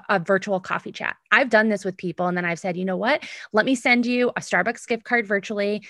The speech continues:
grab a coffee. Let's chat for thirty minutes over Zoom." And we share tips with each other, um, develop a relationship. And then not only does it give me a lot of insight to better serve my audience, but sometimes it,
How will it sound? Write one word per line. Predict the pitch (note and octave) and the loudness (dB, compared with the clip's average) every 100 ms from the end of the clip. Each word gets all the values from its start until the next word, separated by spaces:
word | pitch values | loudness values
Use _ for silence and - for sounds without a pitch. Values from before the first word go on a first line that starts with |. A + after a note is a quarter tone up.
| - - | -10 2
grab | F3+ F#3+ | 4 4
a | |
coffee. | A#3+ A3 G#3 A3+ G#3+ - | 2 2 2 0 -2 -2
Let's | F#3 - | -2 -4
chat | - F#3+ F3+ - | -6 0 0 0
for | G3+ F3+ | -2 -2
thirty | - F#3 G3+ | 0 0 0
minutes | G3+ G3+ - | -2 -2 -2
over | G3 F#3 F#3 | -4 -2 -2
Zoom." | F3 F3+ F#3 C4 - - - | -2 -2 0 -2 -4 -10 -2
And | G#3+ G#3 | 2 4
we | G#3+ | 2
share | G#3+ A3+ A3 | 2 2 2
tips | A3 - A3+ - - - | 2 0 -2 -2 -14 -6
with | G#3 A3 | -4 -2
each | G#3+ - | -4 -4
other, | D#4 D#4 D#4+ - - - | 0 2 2 0 -12 -2
um, | G#3 G3+ G3 | 0 2 2
develop | G3 G3 G3+ | 4 4 4
a | G#3 | 2
relationship. | F#3+ F#3+ F#3 G#3+ G#3+ G#3+ | 2 2 0 -4 -4 -4
And | G#3+ | -4
then | G#3 G3 - - - | -4 -6 -8 -20 -4
not | A3 A3 A3+ | 4 6 6
only | B3 B3 | 6 2
does | A#3 G#3+ | 2 0
it | - | 0
give | G#3+ G#3 | 0 0
me | G#3+ G#3 G3+ - | 0 -2 -2 0
a | G3 | 0
lot | F#3+ F#3+ | 0 0
of | F3+ - | -2 0
insight | A3 B3 G#3 E3 F3 - - - _ _ _ - | 2 2 2 0 0 -8 -16 -20 _ _ _ 0
to | A3+ | 0
better | F3 - G3+ G3+ G#3 G#3 G3 | 2 4 4 8 8 6 4
serve | - - G3+ G#3 G3 | -2 2 6 6 4
my | F3+ F3+ - | 0 -2 0
audience, | F#3+ C4+ G#3 | 0 0 -2
but | - - | -4 -6
sometimes | G3+ F#3 G3 F#3 | -6 -4 -2 0
it, | F#3+ - | 0 0